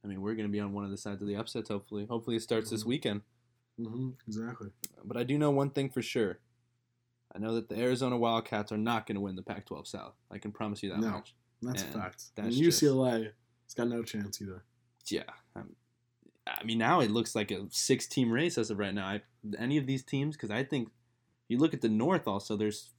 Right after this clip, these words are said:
Speaker 1: four teams up there who are, or there's three teams who are currently ranked, and Cal's knocking on the door to be ranked. Stanford just fell out of being ranked. And then, thank God we're in the South, but Utah and U S C are now ranked. Boulder has a,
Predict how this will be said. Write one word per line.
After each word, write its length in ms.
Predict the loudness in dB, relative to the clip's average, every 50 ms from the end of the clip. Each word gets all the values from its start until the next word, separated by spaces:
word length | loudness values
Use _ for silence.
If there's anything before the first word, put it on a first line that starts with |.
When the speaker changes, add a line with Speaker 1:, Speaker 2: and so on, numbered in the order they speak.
| _
Speaker 1:
four 240 | _ 4 6 6 6
teams 300 | 6 4 2 2 2 2
up 140 | 0 0 2
there 160 | 2 2 2
who 100 | 4 4
are, 120 | 4 4 4
or 140 | 4 4
there's 180 | 4 4 2 2
three 180 | 6 6 6 8
teams 240 | 8 4 4 6
who 40 | 4
are 60 | 2
currently 380 | 2 4 2 4 4 4 4 4
ranked, 320 | 4 4 4 2 0 -2 -6 _ _ _ _ _ -4
and 120 | -4 -4
Cal's 320 | 0 2 4 4 4 4 4
knocking 280 | 4 2 2 2 2
on 80 | 2 2
the 60 | 2
door 140 | 2 2 2
to 60 | 2
be 140 | 0 0 0
ranked. 280 | 2 2 0 0 -2
Stanford 440 | -4 -2 -2 -2 0 0 0 -2 0
just 280 | 2 2 2 2 0 0
fell 140 | 0 2 2
out 140 | 4 2
of 80 | 2 0
being 180 | 0 0 0 0
ranked. 320 | 0 0 0 -2 -4 -6 _ _ _ _ _ _ _ _ _ _ _ _ _ _ -14 -10
And 80 | -10 -10
then, 160 | -8 -10 -14 -16 _ _
thank 200 | 0 0 0 2
God 180 | 4 4 6 6
we're 80 | 4 4
in 80 | 2
the 80 | 2 0
South, 380 | 0 0 2 2 2 2 0 _
but 140 | -2 0 2
Utah 360 | 0 0 0 0 0 0 2
and 120 | 2 2
U 100 | 2 2
S 120 | 2 0 0
C 100 | 0 0
are 80 | 0
now 160 | 2 0 0
ranked. 320 | 2 2 0 0 -2 -4 -8 _ _ _ _ _ _ _ _
Boulder 420 | 0 0 2 4 4 4 4 4
has 240 | 4 4 2 2 2
a, 280 | 2 4 4 4 2 0